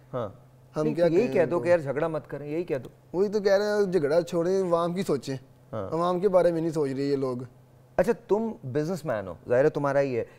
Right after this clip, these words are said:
Speaker 1: क्या तुम्हारे लिए भी ज़िंदगी मुश्किल है?
Speaker 2: मुश्किल है सर, हमारे लिए ज़्यादा मुश्किल है।
Speaker 1: ज़्यादा मुश्किल है, वजह?
Speaker 2: जी। सौदा लेके ना तो मंडी में जाके हमने,
Speaker 1: हाँ।
Speaker 2: सब्जी मंडी जाए, वहाँ भाव कुछ होता है, कुछ होता है।
Speaker 1: हाँ।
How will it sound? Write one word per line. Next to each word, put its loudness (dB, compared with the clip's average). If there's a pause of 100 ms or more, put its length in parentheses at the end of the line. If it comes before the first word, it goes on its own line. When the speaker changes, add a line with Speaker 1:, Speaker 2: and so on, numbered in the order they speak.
Speaker 1:
क्या 0
तुम्हारे -2
लिए -2
भी -4
ज़िंदगी -2
मुश्किल -6
है? -14 (300)
Speaker 2:
मुश्किल -4
है 4
सर, -10
हमारे -8
लिए -4
ज़्यादा -2
मुश्किल -2
है। -6 (500)
Speaker 1:
ज़्यादा 0
मुश्किल -4
है, -2
वजह? 2
Speaker 2:
जी। -6 (1200)
सौदा 2
लेके 0
ना -2
तो -6
मंडी -2
में 0
जाके 0
हमने, -12
Speaker 1:
हाँ। -8
Speaker 2:
सब्जी 0
मंडी -2
जाए, 2
वहाँ -2 (720)
भाव 4
कुछ -8
होता -4
है, -4
कुछ -10
होता -6
है। -10 (140)
Speaker 1:
हाँ। -8